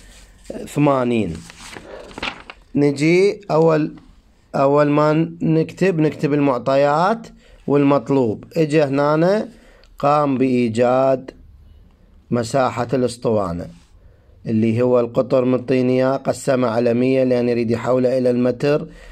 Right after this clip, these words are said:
فبعدين ال-، ال-، النسبة الثابتة على أربعة.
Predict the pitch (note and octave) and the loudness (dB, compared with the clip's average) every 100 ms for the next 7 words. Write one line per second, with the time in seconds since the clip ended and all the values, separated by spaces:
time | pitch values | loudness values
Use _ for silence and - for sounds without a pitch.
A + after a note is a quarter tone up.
0 | - - - B2 A2 A2+ C3 C#3 D#3 E3 | -20 -12 -4 0 0 0 0 2 0 -4
1 | - - - - A#2 A2+ A2 A2 - A#2+ | -12 -20 -14 -4 2 2 2 0 -2 -2
2 | B2 - C3+ B2 B2 B2+ C3 C3+ C3+ - | -4 -4 -4 0 0 0 -2 -2 -2 0
3 | C3+ C3 C3 B2+ A#2+ B2+ C3 C3 B2 A#2 | 0 0 -2 -2 0 0 0 0 2 0
4 | C3 D3 | 2 0